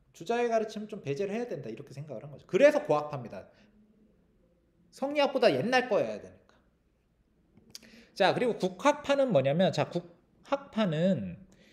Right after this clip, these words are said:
일본 고유의 정신으로 돌아가자는 거예요. 여기 보면 아마테라스 오미카미를 얘기하잖아. 일본 전통 신앙으로 돌아가야 된다. 크리스트교의 천주나 유교에서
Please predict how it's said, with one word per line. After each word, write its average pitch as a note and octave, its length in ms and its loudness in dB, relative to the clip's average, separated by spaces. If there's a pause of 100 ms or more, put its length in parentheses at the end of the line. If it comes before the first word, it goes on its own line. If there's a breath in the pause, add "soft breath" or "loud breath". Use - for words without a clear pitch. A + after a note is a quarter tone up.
(300 soft breath)
일본 C#4 760 6
고유의 C4+ 540 10
정신으로 G3 600 2
돌아가자는 A#2 680 -2
거예요. F#2 400 -14 (880)
여기 G#3 280 6
보면 A3+ 220 6
아마테라스 A#3+ 720 4
오미카미를 G#3 800 2
얘기하잖아. A#2+ 680 -2
일본 B3+ 560 2
전통 G#3 440 0
신앙으로 B3+ 560 -2
돌아가야 - 420 -12
된다. - 300 -20 (1120 soft breath)
크리스트교의 A#3 920 6
천주나 G3 560 0
유교에서 B3 760 6